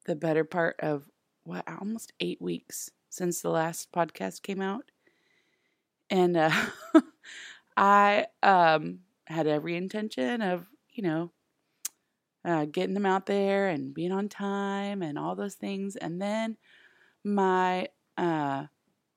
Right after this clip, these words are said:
children came home. Like many of you, they,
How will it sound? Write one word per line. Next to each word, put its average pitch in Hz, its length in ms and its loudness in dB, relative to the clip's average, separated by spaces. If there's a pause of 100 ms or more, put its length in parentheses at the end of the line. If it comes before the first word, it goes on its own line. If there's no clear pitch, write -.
(160)
children 208 420 0
came 156 220 -6
home. 135 320 -4 (1080)
Like 175 280 2
many 190 220 -2
of 175 80 -4
you, 208 540 -4
they, 160 460 -2